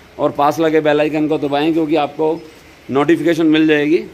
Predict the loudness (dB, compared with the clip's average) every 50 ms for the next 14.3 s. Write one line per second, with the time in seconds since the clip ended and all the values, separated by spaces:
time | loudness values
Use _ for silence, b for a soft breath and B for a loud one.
0 | -20 -20 -20 -20 -20 -20 -20 -20 -20 -20 -20 -20 -20 -20 -10 -6 -4 -2 0 0
1 | 2 2 2 4 4 4 4 4 2 2 2 4 4 2 2 0 -2 -6 -6 -6
2 | -6 -6 -8 -6 -6 -6 -6 -6 -6 -4 -2 -2 -2 -2 -2 -2 -4 -4 -4 -4
3 | -4 -6 -8 -12 -16 -20 -20 -20 -20 -20 -20 -20 -20 -20 -20 -20 -20 -20 -20 -20
4 | -20 -20 -20 -20 -20 -20 -20 -20 -20 -20 -20 -20 -20 -20 -20 -20 -20 -20 -20 -20
5 | -20 -20 -20 -20 -20 -20 -20 -20 -20 -20 -20 -20 -20 -20 -20 -20 -20 -20 -20 -20
6 | -20 -18 -18 -18 -20 -20 -20 -20 -20 -18 -18 -20 -20 -20 -20 -20 -20 -20 -20 -20
7 | -20 -20 -20 -20 -20 -20 -20 -20 -20 -10 -4 -2 -2 2 4 4 6 6 6 4
8 | 2 0 0 -2 -2 -2 -2 -2 -2 -2 -4 -2 -2 -2 -2 -2 -2 -2 -2 -2
9 | -2 -2 0 0 -2 -2 -2 -4 -6 -8 -10 -16 -20 -20 -20 -20 -20 -20 -20 -20
10 | -20 -20 -20 -20 -16 -10 -6 -4 -4 -2 -2 -2 -4 -4 -8 -14 -20 -20 -20 -20
11 | -20 -18 -16 -8 -4 -2 -2 0 0 0 0 0 0 0 -2 -4 -4 -4 -6 -6
12 | -6 -10 -18 -20 -20 -20 -20 -20 -20 -20 -20 -20 -20 -12 -6 -4 -2 0 0 0
13 | 0 0 -2 -2 -2 -2 -2 -2 -2 -2 -2 -2 -4 -4 -4 -4 -4 -4 -4 -6
14 | -6 -4 -6 -6 -8